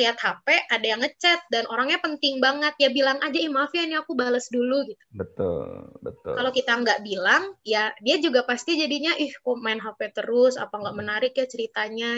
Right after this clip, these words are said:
Speaker 1: gitu.
Speaker 2: Iya, iya, iya, iya.
Speaker 1: Takutnya
Speaker 2: Saya
Speaker 1: orang
Speaker 2: juga
Speaker 1: jadi insecure gitu. <laughs>
Speaker 2: Betul.
Speaker 1: Gimana?
Speaker 2: Saya juga misalnya datang ke satu tempat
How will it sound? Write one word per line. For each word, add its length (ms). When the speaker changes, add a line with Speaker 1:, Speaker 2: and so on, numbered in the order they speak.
Speaker 1:
gitu. 280
Speaker 2:
Iya, 280
iya, 240
iya, 180
iya. 160
Speaker 1:
Takutnya 360
Speaker 2:
Saya 80
Speaker 1:
orang 120
Speaker 2:
juga 80
Speaker 1:
jadi 60
insecure 480
gitu. 240
<laughs> 320
Speaker 2:
Betul. 240
Speaker 1:
Gimana? 320
Speaker 2:
Saya 180
juga 140
misalnya 440
datang 320
ke 160
satu 200
tempat 520